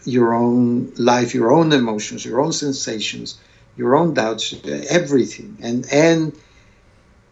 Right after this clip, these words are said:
leave room for your own silence, and, and then just put it together in a way that nobody else can put it together.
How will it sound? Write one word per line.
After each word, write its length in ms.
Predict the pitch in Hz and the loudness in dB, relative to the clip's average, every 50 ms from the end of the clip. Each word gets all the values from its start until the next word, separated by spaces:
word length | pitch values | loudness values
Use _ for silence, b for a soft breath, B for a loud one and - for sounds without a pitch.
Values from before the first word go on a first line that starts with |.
| _ _ - - | _ _ -16 -10
leave 300 | 147 143 147 156 135 127 | -4 0 0 0 2 4
room 220 | 131 143 165 165 156 | 4 4 4 4 2
for 160 | - 139 127 | 2 2 4
your 180 | 123 123 123 123 | 4 4 4 2
own 140 | 120 113 | 2 0
silence, 760 | 113 - - 131 123 117 104 107 107 104 107 - - - - - - | -2 -2 -2 -2 -2 -2 -2 -4 -6 -6 -6 -8 -10 -12 -12 -12 -10
and, 240 | 123 117 113 104 - - - - - | -8 -6 -6 -8 -10 -14 -16 -12 -8
and 160 | 117 120 110 | -6 -4 0
then 220 | 127 131 135 123 120 | 0 0 0 -2 -2
just 380 | 131 - - - - _ _ _ | -4 -4 -4 -6 -8 _ _ _
put 180 | - 143 147 | 0 0 2
it 160 | 151 143 - | 0 0 -2
together 560 | - 139 123 123 131 147 147 143 143 - - - | -4 -4 -2 0 0 0 0 0 -2 -4 -4 -2
in 180 | 147 135 123 | 0 2 2
a 80 | 127 120 | 2 2
way 380 | 113 123 135 143 151 143 135 | 4 4 6 6 6 6 4
that 260 | 127 131 143 - - - b b b b b - | 4 0 -4 -6 -8 -14 b b b b b 0
nobody 480 | 127 139 160 151 147 131 117 117 120 | 2 4 4 6 4 4 2 0 -4
else 340 | 123 123 - - - - - - - - - - | -6 -8 -10 -12 -14 -14 -14 -14 -14 -14 -14 -12
can 140 | - 143 135 | -8 -8 -8
put 220 | 131 - 143 127 | -4 -2 -2 -2
it 120 | 127 123 - | -2 -2 -4
together. 380 | - 127 113 113 110 95 - | -6 -4 -4 -4 -4 -6 -12